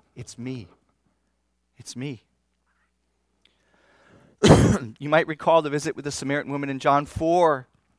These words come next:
Jesus is seeking to draw her to faith and repentance. She is a Gentile for all intents and purposes.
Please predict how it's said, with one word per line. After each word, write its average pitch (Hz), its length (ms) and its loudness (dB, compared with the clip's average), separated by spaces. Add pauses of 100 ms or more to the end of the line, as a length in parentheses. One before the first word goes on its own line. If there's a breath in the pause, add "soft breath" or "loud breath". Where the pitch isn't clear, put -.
(540)
Jesus 165 460 -4
is 127 100 -6
seeking 175 480 -4 (300 soft breath)
to - 120 -8
draw 160 360 6
her 175 160 -4
to 151 80 -4
faith 175 400 -2
and 165 100 -10
repentance. 151 640 -8 (300 soft breath)
She - 180 -6
is 139 100 -2
a 131 60 -2
Gentile 151 840 2
for 135 120 -6
all 139 140 0
intents 135 340 -6
and 120 120 -14
purposes. 131 640 -8